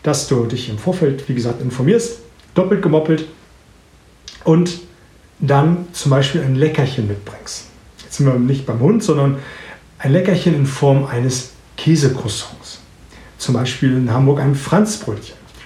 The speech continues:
Oder du weißt, dass dein Kunde sehr gerne Käse mag, dann bringst du Käse mit. Also einfach eine persönliche Sache, wo du deinem Kunden direkt am Anfang des Gespräches schon für dich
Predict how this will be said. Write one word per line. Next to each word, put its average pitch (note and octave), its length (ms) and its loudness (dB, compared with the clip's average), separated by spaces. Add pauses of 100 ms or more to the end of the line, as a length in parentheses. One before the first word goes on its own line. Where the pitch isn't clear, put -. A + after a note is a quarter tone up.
(160)
Oder E3+ 160 6
du C#3 160 0
weißt, F3 280 2
dass E3 140 -2
dein C3+ 160 -2
Kunde E3+ 280 2
sehr C#3+ 200 2
gerne D#3+ 260 2
Käse B3+ 380 2
mag, - 240 -2 (220)
dann E3 100 4
bringst F3+ 320 0
du A3 140 -2 (100)
Käse G#3+ 360 2
mit. - 260 -8 (360)
Also E3+ 200 4
einfach F3 340 0
eine C#3+ 260 0 (320)
persönliche F#3 800 2
Sache, E3+ 480 0 (300)
wo D#3+ 160 4
du D#3 260 2 (140)
deinem B2 180 -4 (120)
Kunden G#3+ 680 2 (360)
direkt F3 340 0
am C#3 180 -4 (100)
Anfang A3 520 2
des C#3 260 -2
Gespräches D#3 920 0 (220)
schon C#3 340 0
für C#3 180 -2
dich C3+ 360 -2